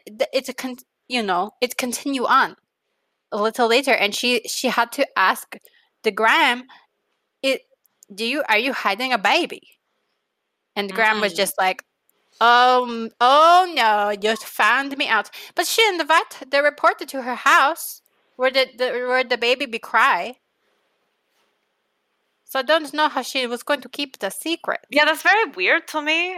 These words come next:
Speaker 2: Um, yeah, uh, what did she, what, like, what, she wanted the baby to be found, obviously.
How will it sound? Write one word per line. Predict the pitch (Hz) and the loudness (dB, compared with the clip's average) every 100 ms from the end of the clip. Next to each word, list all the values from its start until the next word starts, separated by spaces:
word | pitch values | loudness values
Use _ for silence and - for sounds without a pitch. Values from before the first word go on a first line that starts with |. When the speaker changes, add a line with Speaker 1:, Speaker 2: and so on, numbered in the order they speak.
| 339 - | -6 0
Speaker 2:
Um, | 220 208 196 185 185 180 _ _ - | 4 4 4 2 -2 -20 _ _ -6
yeah, | 226 269 254 240 - | 2 4 4 2 2
uh, | 220 202 185 - - - _ _ _ | 4 4 2 -2 -14 -20 _ _ _
what | 285 | -2
did | 415 415 | -2 -6
she, | - | -6
what, | 277 330 | -4 -4
like, | 370 330 - | -2 -4 -4
what, | 294 - _ - 277 | -6 -6 _ -10 -6
she | - 359 | -2 2
wanted | 359 - 311 - | 2 0 -4 -4
the | 254 | 2
baby | 254 254 240 | 2 2 -2
to | - | -4
be | 170 | -8
found, | - 240 208 160 160 | -2 2 2 2 0
obviously. | 190 190 156 - - - 170 - | 2 2 0 -8 -10 -8 -6 -6